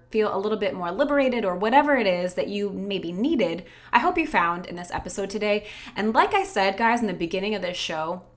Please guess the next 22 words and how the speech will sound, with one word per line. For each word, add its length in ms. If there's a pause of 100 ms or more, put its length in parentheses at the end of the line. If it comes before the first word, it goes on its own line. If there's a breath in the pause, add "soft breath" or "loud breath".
if 160
you're 120
into 300
these 160
kind 160
of 60
conversations, 840
these, 280
like, 260
body 300
image 300
stuff, 380
like, 160
mindset 560
shifts, 440
like, 160
internal 380
dialogue 600
stuff, 480
um, 320 (260 loud breath)
confidence 760
conversations, 920